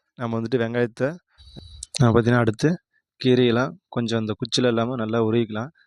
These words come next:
அடுத்து பார்த்தீங்கன்னா, இந்த கீரையை வந்துட்டு, நம்ம கீரையை உருவி வச்சு, நல்லா அந்த குச்சி கோல் இல்லாம எடுத்துட்டு, மிக்-, நல்லா தண்ணி ஊத்தி நல்லா அலசிடலாம். தண்ணி ஊத்தி நல்லா அலசிட்டு,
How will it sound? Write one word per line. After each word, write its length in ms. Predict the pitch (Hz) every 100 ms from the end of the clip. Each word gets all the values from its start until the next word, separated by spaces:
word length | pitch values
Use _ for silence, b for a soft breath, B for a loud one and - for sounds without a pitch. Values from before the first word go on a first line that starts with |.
| _ -
அடுத்து 260 | 113 113
பார்த்தீங்கன்னா, 240 | 110 113 117
இந்த 140 | 117 -
கீரையை 240 | 127 123
வந்துட்டு, 360 | 113 107 131 160 - _ _ _
நம்ம 240 | 120 110 107 -
கீரையை 180 | 135 123
உருவி 320 | 113 120 123
வச்சு, 380 | 113 - 143 - _
நல்லா 480 | - 120 107 113 131
அந்த 180 | 135 113
குச்சி 260 | - - -
கோல் 220 | - 123
இல்லாம 320 | 117 117 120
எடுத்துட்டு, 380 | 113 107 _ - 151 _ _ _ _ _ _
மிக்-, 340 | - 123 _ _ _ _
நல்லா 220 | - 117 127
தண்ணி 220 | 117 123
ஊத்தி 240 | 123 117 113
நல்லா 140 | 113
அலசிடலாம். 460 | 110 - 104 107 147 _ _ _
தண்ணி 220 | 113 120
ஊத்தி 140 | 123
நல்லா 200 | 120 117
அலசிட்டு, 400 | 110 110 - 135